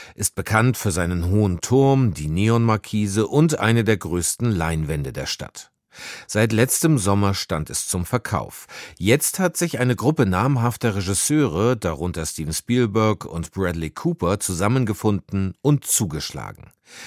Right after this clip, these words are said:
Insgesamt sind es fünfunddreißig Filmemacherinnen und Macher unter der Federführung des Regisseurs Jason Reitman.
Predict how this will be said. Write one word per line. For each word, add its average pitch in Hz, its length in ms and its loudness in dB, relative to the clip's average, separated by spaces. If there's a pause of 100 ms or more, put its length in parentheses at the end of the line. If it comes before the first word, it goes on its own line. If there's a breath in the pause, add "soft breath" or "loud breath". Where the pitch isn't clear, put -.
(220 loud breath)
Insgesamt 147 600 6
sind 107 220 2
es 92 160 0
fünfunddreißig 127 760 2
Filmemacherinnen 87 920 2
und - 320 -6
Macher 139 480 2
unter 120 200 2
der 120 140 6
Federführung 87 680 -2
des 85 380 -2
Regisseurs 95 720 -2
Jason 71 380 -4
Reitman. 76 560 -6